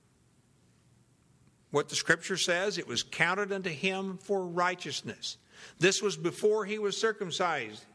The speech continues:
Paul makes that argument strong. But I want us to look in verse six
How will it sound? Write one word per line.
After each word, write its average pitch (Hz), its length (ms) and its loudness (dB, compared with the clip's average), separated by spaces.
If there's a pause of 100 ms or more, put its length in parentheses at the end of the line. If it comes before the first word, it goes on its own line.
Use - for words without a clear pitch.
(160)
Paul 175 200 2
makes 185 260 -2
that 185 220 2
argument 180 560 -2
strong. 180 640 2 (920)
But 151 120 8
I 180 60 4
want 208 200 2
us - 60 -2
to 185 60 0
look 196 220 2
in 147 100 -2
verse 151 240 0
six - 640 0